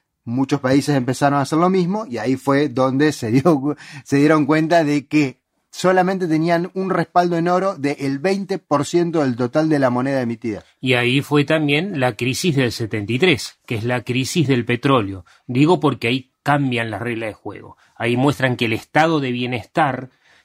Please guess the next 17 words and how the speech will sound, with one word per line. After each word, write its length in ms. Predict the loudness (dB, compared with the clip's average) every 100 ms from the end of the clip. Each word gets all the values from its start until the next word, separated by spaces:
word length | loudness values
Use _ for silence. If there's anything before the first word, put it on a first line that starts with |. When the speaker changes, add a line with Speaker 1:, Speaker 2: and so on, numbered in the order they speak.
| -8
Speaker 2:
que 160 | -6
buscaban 680 | -6 -6 0 2 2 -2 -10
originalmente 720 | -14 -14 -10 -8 -4 -4 -6 -8
el 120 | -6
Banco 280 | -6 -6 -6
Mundial, 460 | -4 -2 -2 -4
el 100 | -6
F 240 | -8 -6 -4
M 160 | -2
I, 180 | -2 -2
los 200 | -6 -10
acuerdos 420 | -4 0 2 2
de 60 | 0
Bretton 340 | -4 -2 0
Woods, 380 | 2 2 0 -8 -20 _
ese 300 | -4 -2 0
estado 800 | -2 -4 0 2 2 0 -2 -4